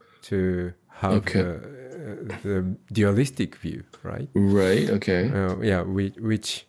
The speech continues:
Speaker 1: which, uh, embed ourselves in a
Speaker 2: Mm-hmm.
Speaker 1: dual-, dualistic world. So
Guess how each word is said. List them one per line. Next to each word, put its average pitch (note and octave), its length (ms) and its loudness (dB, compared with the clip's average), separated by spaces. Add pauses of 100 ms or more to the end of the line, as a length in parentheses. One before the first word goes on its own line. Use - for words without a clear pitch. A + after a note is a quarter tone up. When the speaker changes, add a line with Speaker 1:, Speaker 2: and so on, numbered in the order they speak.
(120)
Speaker 1:
which, - 420 -6
uh, E2 1120 -4 (580)
embed G#2 460 2 (1160)
ourselves G2+ 500 -2 (240)
in F#2+ 280 -2
a F#2+ 60 2
Speaker 2:
Mm-hmm. F2 60 -2
Speaker 1:
dual-, G#2 400 4
dualistic G2 680 2
world. E2 380 -6 (760)
So C#3+ 540 0